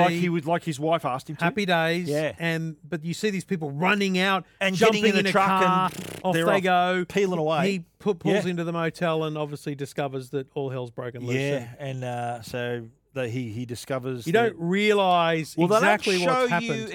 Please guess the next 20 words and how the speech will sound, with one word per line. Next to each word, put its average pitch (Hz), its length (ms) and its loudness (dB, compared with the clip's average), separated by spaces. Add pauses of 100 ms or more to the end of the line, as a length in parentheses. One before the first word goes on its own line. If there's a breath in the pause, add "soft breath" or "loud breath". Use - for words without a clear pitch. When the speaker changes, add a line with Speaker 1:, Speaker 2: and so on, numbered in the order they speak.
(280)
Speaker 1:
explicitly 190 640 -6
Speaker 2:
No. 160 180 -2
Speaker 1:
what's 139 100 -4
going 147 300 -4
on. 180 280 -10
You 156 140 -2
Speaker 2:
And 156 80 2
Speaker 1:
assume 180 500 -2
that 156 140 -4
everyone's 143 320 -4
dead. 127 120 -6
Speaker 2:
until 180 440 -2
the, 156 440 0
the 151 100 -2
wife 160 460 -4
and, 139 440 -8 (160)
the 147 160 -2
wife 165 280 -2
pulls 147 240 -6
up 143 240 -4